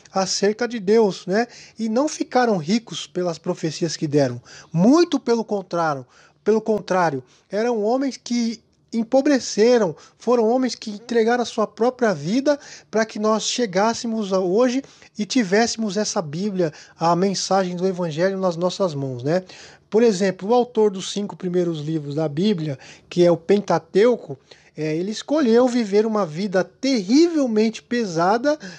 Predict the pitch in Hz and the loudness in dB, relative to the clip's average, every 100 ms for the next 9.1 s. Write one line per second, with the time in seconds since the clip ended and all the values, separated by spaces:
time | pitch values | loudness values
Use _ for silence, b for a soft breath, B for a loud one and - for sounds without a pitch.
0 | B - 208 240 B B 220 202 277 233 | B -2 0 -2 B B -4 2 2 4
1 | 240 269 269 - 202 214 - 220 180 185 | 4 4 2 0 2 0 0 -2 -4 -8
2 | 208 233 190 214 262 320 - b b - | -8 -4 4 4 4 2 -6 b b -6
3 | 202 220 214 240 214 196 - 208 240 240 | 0 0 2 0 0 -4 -4 -4 -2 -2
4 | 233 202 170 220 208 220 240 208 165 208 | -2 -2 -4 -4 -4 -2 0 0 0 0
5 | 233 196 170 143 190 208 226 175 175 226 | 2 0 -2 -2 -4 -2 -4 -4 -4 -4
6 | 165 135 b b b - 202 202 214 208 | -6 -12 b b b -6 -4 0 0 4
7 | 208 220 220 240 - 202 220 214 - 214 | 4 2 0 -2 -2 -4 -4 -4 -2 0
8 | 254 - - 220 233 196 185 180 170 151 | 0 -4 -2 2 2 0 0 2 4 2